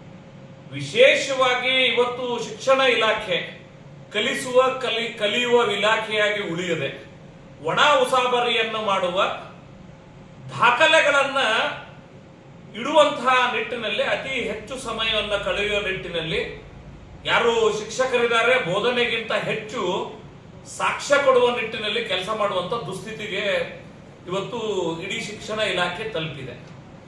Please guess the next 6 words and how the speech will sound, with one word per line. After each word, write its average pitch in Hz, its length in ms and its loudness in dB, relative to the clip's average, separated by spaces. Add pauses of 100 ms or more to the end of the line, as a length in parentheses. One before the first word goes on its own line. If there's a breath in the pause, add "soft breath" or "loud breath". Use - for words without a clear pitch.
(380)
ವಿಶೇಷವಾಗಿ 247 1400 4
ಪ್ರೌಢಶಾಲಾ 226 480 0
ಹಂತದಲ್ಲಿ 170 720 -6 (1120)
ಟೆಂತ್ 262 400 2
ಪರೀಕ್ಷೆಗೆ 262 600 4
ರಿಸಲ್ಟ್, 220 420 2